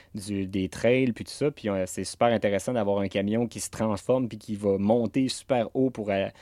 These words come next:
avoir accès à aller, euh, vraiment en off-road. En plus, même avec les, les trucs, euh, d'an-, d'angle d'approche, euh, puis de départ, euh, pour faire du off-road, là, fait que le camion peut aller vraiment en angle super, euh, super intense, le trente-cinq degrés. Fait que c'est quand même, euh, très, très, euh, très, très bon pour un camion qui est stock, là,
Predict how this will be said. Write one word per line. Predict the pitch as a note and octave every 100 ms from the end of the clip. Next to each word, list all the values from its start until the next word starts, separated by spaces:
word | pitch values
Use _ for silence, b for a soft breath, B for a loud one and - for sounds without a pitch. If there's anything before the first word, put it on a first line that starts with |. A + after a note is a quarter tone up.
| B B
avoir | G2 G#2 G#2
accès | F#2+ - A#2+
à | A2+
aller, | G2 G2+ A2
euh, | G2+ F#2 F2+
vraiment | F2+ F#2 G2+ G2+
en | F#2
off-road. | - G#2 A#2 A2+ B B B
En | G2
plus, | F#2 A2 A2+ -
même | A2 A2
avec | G2+ F#2+
les, | G2+ G2
les | F#2+ F#2+
trucs, | - A#2 -
euh, | G2
d'an-, | F#2+ F#2+ G2
d'angle | G2 A2 A#2+
d'approche, | A2 G2 - A#2 A#2 - -
euh, | G#2+ G2 F#2
puis | G#2
de | G#2
départ, | F#2+ G2+ - A2+ A#2+ A#2
euh, | G#2+ G2+ F#2+
pour | - G2
faire | - A2
du | G#2+
off-road, | G#2 - A#2 A#2+
là, | G#2+
fait | G2
que | G2+
le |
camion | F#2+ G#2 A2+
peut | A#2+
aller | A2 G#2
vraiment | A2 G#2 G#2 A#2 A2+ G2
en | G2+
angle | A2 A#2 G#2 G2+ -
super, | - A#2+ B2+ B2 A2+
euh, | G2+
super | G2 - A#2 A2+
intense, | G2 A2 A2+
le | G#2+
trente-cinq | - B2 B2 - B2+ A#2
degrés. | G#2+ G#2+ G#2 A#2+ B B B B
Fait | G#2+
que | G2
c'est | G#2+
quand | G#2+ G#2+
même, | G#2+ A#2+ A2+
euh, | G#2 G2+ G2 F#2+ F#2
très, | - A#2
très, | - A#2 A2 G#2 F#2+
euh, |
très, | - B2+
très | C#3
bon | B2+ C#3+
pour | B2+ A2+
un |
camion | G#2 G#2+ A2 C3+
qui | -
est | G#2
stock, | - - B2+
là, | -